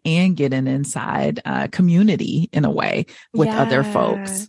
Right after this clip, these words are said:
Speaker 2: Yeah. So something I talk about in chapter four of my book is gather your support squad.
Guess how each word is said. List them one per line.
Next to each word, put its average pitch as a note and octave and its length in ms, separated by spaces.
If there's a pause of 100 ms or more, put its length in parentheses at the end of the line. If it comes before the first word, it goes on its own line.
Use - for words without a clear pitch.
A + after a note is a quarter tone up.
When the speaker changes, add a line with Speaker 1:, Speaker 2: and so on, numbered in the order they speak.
Speaker 2:
Yeah. G#3+ 260
So A#3 140
something B3+ 340
I A#3 80
talk G3 240
about F3+ 420
in F3+ 420
chapter F#3 340
four E3+ 280
of E3+ 100
my F3 140
book F3 320
is F3+ 140
gather F#3 380
your F#3 280
support - 500
squad. - 520